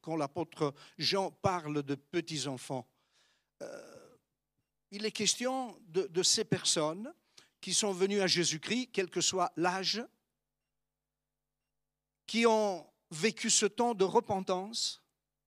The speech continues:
qui ont mis leur vie en règle avec Jésus, et aujourd'hui, après cette repentance, ils jouissent du pardon, ils jouissent pleinement de la paix que Jésus donne,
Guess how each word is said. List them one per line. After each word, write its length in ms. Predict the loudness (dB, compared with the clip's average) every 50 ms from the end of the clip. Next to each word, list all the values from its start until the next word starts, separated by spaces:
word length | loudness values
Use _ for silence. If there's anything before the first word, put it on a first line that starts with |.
| _ _ _ _ _ _ _ _ _ _
qui 140 | _ 4 4
ont 80 | 6 6
mis 140 | 6 6 6
leur 180 | 6 6 6
vie 200 | 4 2 4 6
en 120 | 6 6 6
règle 260 | 4 2 2 4 2
avec 220 | 2 2 2 0
Jésus, 440 | 0 0 0 0 2 2 0 -2 0 2
et 80 | 4 6
aujourd'hui, 720 | 6 6 6 6 4 4 4 4 4 6 6 4 4 0 -8 _ _ _ _ _ _ _ _ _ _ _ _ _ _ _ _ _ _ _ _ _ _ _ _ -4
après 240 | -4 0 2 2 4
cette 220 | 4 4 2 4
repentance, 680 | 2 2 2 4 0 -2 0 2 0 4 4 4 2 6
ils 240 | 6 6 6 6 6
jouissent 600 | 6 8 10 10 12 12 10 10 8 8 4 2
du 140 | 0 -4 0
pardon, 500 | 0 0 -2 0 0 0 0 0 -4 -10 _ _ _ _ _ _ _ _ _ _ _ _ _ _ _ _ _ _ _ _ _
ils 260 | 6 8 8 8 8
jouissent 500 | 6 6 6 8 8 8 8 8 8 6
pleinement 560 | 4 2 4 6 8 8 6 6 4 4 4 6
de 120 | 6 6
la 120 | 6 6
paix 220 | 4 4 2 2 4
que 140 | 4 4 4
Jésus 320 | 6 4 2 2 0 0
donne, 400 | 0 0 0 0 -4 -8 -14 -18